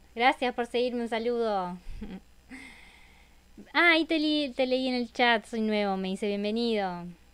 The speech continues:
Bueno, ¿qué más tengo por acá? A ver si algo más te interesa. Pantera.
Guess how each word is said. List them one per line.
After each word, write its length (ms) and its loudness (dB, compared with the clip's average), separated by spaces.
Bueno, 420 0
¿qué 140 4
más 340 -2
tengo 300 -2
por 100 -2
acá? 340 0
A 40 -2
ver 160 -2
si 220 -8
algo 180 -2
más 160 -8
te 80 -8
interesa. 560 -6
Pantera. 1000 -4